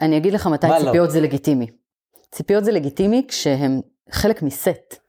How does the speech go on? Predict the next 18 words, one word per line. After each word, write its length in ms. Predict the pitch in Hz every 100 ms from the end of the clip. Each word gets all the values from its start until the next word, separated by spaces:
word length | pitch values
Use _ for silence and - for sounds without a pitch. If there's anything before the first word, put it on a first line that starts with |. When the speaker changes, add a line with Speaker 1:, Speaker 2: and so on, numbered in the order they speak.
| _
Speaker 2:
מסט 400 | 123 117 120 117
של, 300 | - 113 113 110
אה, 560 | 107 107 110 110 107 113
כריות 500 | 117 107 110 123 127 110
ומצעים? 840 | 110 107 104 104 101 107 - 117 143
Speaker 1:
שזה 260 | 262 269
לא, 160 | 285 359 415 349 302 262
אתה 140 | 254
יודע, 540 | 220 226 202 175 165 170
צבע 340 | - 202 190
כזה 400 | 190 170 160 240 285
וצבע 320 | 208 - 175 170
כזה, 420 | 170 160 226 254
שלא 300 | 240 170 175
תואם 260 | 175 170 170
בכלל 300 | 156 156 156
לסדין, 540 | - 147 156 247 240
ועכשיו 380 | 147 147 - 151